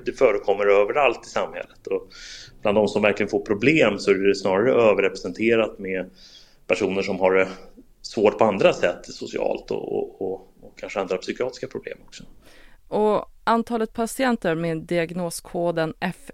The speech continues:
Speaker 2: fjorton, som står för flera tillstånd orsakade av just kokain, har ökat markant enligt Socialstyrelsens siffror som har tagits fram till S V T.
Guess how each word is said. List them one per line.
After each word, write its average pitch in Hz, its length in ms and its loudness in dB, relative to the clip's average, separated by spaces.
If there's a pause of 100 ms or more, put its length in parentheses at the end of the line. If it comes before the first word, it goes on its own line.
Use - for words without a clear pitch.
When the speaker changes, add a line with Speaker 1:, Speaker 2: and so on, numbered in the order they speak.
(100)
Speaker 2:
fjorton, 196 760 -2
som 160 180 -8
står 151 280 -4
för 151 140 -8
flera 202 640 -2
tillstånd 156 540 -6
orsakade 190 720 -2
av 123 80 -4
just - 340 -8 (100)
kokain, 175 840 -4
har 156 340 0 (120)
ökat 170 520 2
markant - 800 -4
enligt 135 540 -4
Socialstyrelsens 151 1400 -2
siffror 165 540 -4 (300)
som 170 240 -2
har 156 60 -2
tagits 156 420 -4
fram 143 220 -2
till - 180 -4
S - 240 -4
V 170 80 -2
T. - 360 -4